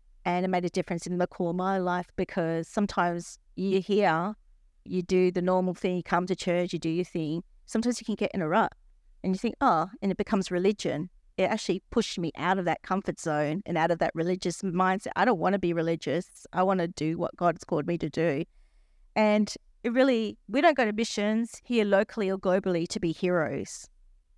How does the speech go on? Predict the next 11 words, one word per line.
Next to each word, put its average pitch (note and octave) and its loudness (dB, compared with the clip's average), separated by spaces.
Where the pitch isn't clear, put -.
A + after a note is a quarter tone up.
or D#3+ 0
help G3+ 4
them. E3 0
Like, D#3 2
"We're G3 -2
from F3 -2
Australia, F3+ 0
we're G#3 0
gonna F#3+ 0
help F#3+ 0
you." F3+ 0